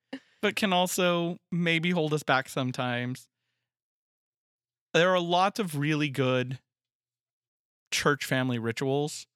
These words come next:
Speaker 2: that get us together, get us into the mindset. The, you know, opening, greeting, the fellowship time before church, you know, the singing.
Speaker 1: Dep-, no matter where you go to church,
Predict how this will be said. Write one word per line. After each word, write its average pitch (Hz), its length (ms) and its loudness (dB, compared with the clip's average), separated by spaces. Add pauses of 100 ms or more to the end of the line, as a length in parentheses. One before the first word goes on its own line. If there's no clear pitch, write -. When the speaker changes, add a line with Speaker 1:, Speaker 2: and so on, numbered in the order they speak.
(480)
Speaker 2:
that 123 420 -2 (1000)
get 147 160 4
us 165 140 0
together, 113 640 -4 (180)
get 139 160 2
us 143 140 0
into 143 140 -2
the 131 60 -2
mindset. 117 680 -4 (760)
The, 123 520 -2 (680)
you 131 100 -8
know, 131 180 -6
opening, 147 480 0
greeting, 143 560 0
the 131 160 0 (120)
fellowship 143 420 0
time 139 200 -2
before 160 320 -2
church, 151 520 -2 (520)
you 123 60 -8
know, 123 80 -4
the 120 120 -6
singing. 156 680 -2 (160)
Speaker 1:
Dep-, 262 240 -2
no 277 240 0
matter 311 220 2
where 262 120 2
you 370 160 2
go 262 120 2
to 233 100 2
church, - 360 0